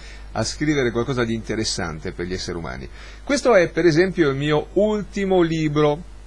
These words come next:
Come vivere alla grande, un libro che è stato pubblicato in self-publishing sulla piattaforma you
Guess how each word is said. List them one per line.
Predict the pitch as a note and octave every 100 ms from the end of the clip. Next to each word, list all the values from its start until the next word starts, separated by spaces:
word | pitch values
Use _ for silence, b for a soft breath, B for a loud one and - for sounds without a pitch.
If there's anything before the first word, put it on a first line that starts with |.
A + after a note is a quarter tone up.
| - - -
Come | - A#3+ F#3+
vivere | E3 G3 F3+ E3+
alla | D#3+
grande, | C#3 A#2+ G2+ F2+ F#2+ G2
un | G#2+
libro | C3 C#3 B2+
che |
è | A2
stato | A#2+ A2
pubblicato | - A2 G#2+ A#2 A2 G#2+ G#2
in | G#2 G2+
self-publishing | - B2+ A#2 A2+ A#2+ B2 G#2 G2+ G#2 F#2
sulla | F#2 G2
piattaforma | F#2 G2+ G#2 A#2+ G#2+ G2+
you | G2+ A#2+